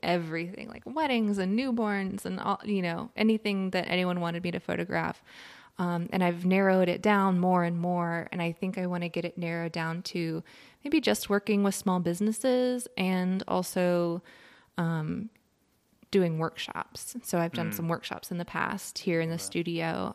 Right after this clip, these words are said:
Speaker 1: um, just, like, beginner portrait photography or super beginner photography, like, learn your manual settings. Um, and I really love teaching and, um, then also growing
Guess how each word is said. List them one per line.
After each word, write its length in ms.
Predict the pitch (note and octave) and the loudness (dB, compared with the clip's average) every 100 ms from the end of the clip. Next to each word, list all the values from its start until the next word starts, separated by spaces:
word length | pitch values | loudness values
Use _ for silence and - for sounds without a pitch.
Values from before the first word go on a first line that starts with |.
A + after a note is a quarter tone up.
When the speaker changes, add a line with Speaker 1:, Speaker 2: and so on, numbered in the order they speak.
| - | -4
Speaker 1:
um, 380 | E3 D#3 D#3+ | -4 -4 -6
just, 220 | D#3 F#3 - | -10 -10 -8
like, 140 | G3 _ - | -10 _ -4
beginner 400 | E3+ D#3+ E3+ A3 | -2 0 0 0
portrait 400 | - - B3 - | -2 -2 -2 -2
photography 1000 | F#3+ F3 E3 F3 F3 E3+ D#3+ D#3 D3+ D#3 | -4 -2 -2 -4 -6 -6 -6 -6 -6 -6
or 240 | D#3 D#3+ - - - _ - - | -6 -8 -12 -20 -20 _ -16 -12
super 420 | - - A3+ G#3 F3 | -6 -2 0 0 0
beginner 340 | F3+ F3+ F3 | 2 2 0
photography, 560 | E3+ - E3 E3+ - E3 | -4 -6 -6 -6 -6 -6
like, 180 | D#3+ | -4
learn 240 | - D#3+ E3 | -4 0 2
your 100 | F#3 | 4
manual 380 | G3+ G#3+ A#3 A#3+ | 6 6 6 4
settings. 640 | - B3 F#3 F#3+ F3+ - - - - - _ | 2 0 0 0 -4 -6 -16 -20 -20 -20 _
Um, 500 | F#3 E3 D#3+ D#3+ G3 G3 _ - | -4 -2 -2 -4 -6 -8 _ -2
and 100 | F3+ | 0
I 80 | |
really 300 | F3 F3 F3 | 2 2 2
love 460 | E3 D#3+ - - - | 0 -2 -2 -10 -14
teaching 680 | - E3+ - E3+ E3+ F#3+ G3+ - - - _ _ | -6 -6 -2 -2 -2 -2 -4 -6 -20 -20 _ _
and, 480 | - E3+ E3 D#3+ E3 - - | -4 -2 0 -2 -6 -10 -6
um, 560 | E3+ D#3 D#3+ - G3+ | -4 -2 -4 -4 -6
then 180 | F#3 F3 | 0 0
also 380 | E3 D#3+ E3 F3 - | 0 -2 -4 -6 -2
growing 800 | E3+ E3 D#3+ D#3+ D#3+ D#3+ - | 0 2 0 -2 -6 -8 -10